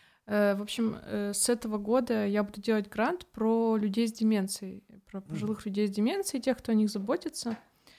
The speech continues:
Speaker 1: И я планировала командировку в разные города России, чтобы поучиться уже у центров, которые этим занимаются.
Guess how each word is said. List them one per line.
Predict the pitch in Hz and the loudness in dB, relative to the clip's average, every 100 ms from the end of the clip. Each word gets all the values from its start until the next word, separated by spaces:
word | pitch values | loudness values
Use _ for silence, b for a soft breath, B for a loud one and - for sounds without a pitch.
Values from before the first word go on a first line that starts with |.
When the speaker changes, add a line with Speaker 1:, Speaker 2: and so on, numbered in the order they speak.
| b b b | b b b
Speaker 1:
И | - | 2
я | 220 240 277 | 6 6 6
планировала | 254 233 254 269 254 233 | 4 6 6 4 2 0
командировку | - 226 226 240 220 - | 2 2 4 2 0 -4
в | 202 | -2
разные | 202 202 196 | 0 0 -2
города | 208 208 | -2 0
России, | 208 226 - 349 | 0 0 2 2
чтобы | 285 - 240 226 | 2 -2 -4 -4
поучиться | - 226 226 320 - - 220 214 | -4 -2 -2 -4 -4 -2 0 -2
уже | 214 220 240 | -2 0 0
у | 226 | 0
центров, | - 359 349 226 | 0 -2 -2 -4
которые | - 233 247 233 | -6 -4 -2 -2
этим | 240 | 0
занимаются. | 233 233 233 214 196 196 - | 0 4 4 4 2 -2 -8